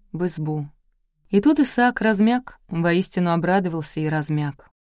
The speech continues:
В горнице сидел Бреде Ольсен, сосед, никто другой, как он, сидел и пил кофе. Ингер не спала,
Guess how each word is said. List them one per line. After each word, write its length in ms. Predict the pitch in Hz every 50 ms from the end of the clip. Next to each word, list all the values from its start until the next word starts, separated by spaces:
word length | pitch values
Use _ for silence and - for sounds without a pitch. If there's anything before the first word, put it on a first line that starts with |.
| _ -
В 80 | 196
горнице 420 | 190 233 254 247 233 226 208 - 208
сидел 540 | 202 - 208 185 185 208 208 208 202 202 -
Бреде 340 | - 190 190 196 202 185 196
Ольсен, 520 | 202 226 247 220 190 - - 143 135 - - _ - _
сосед, 680 | - - - 247 247 - - 311 294 208 - - - _ _ _ _ _ _ _ -
никто 360 | 214 240 254 - - 262 247 226
другой, 540 | 185 190 185 180 170 160 175 220 269 277
как 320 | 254 - 196 196 196 - -
он, 340 | 160 160 156 151 143 151 165
сидел 480 | - - - 170 151 147 185 254 285 269
и 40 | 214
пил 220 | - 196 196 202
кофе. 500 | 196 - - 156 151 147 - - 156 165 - _ _ _ _ _ _ _
Ингер 360 | - 214 220 214 185 202 190
не 100 | 196 196
спала, 540 | 190 - - - 190 196 196 196 175 151 151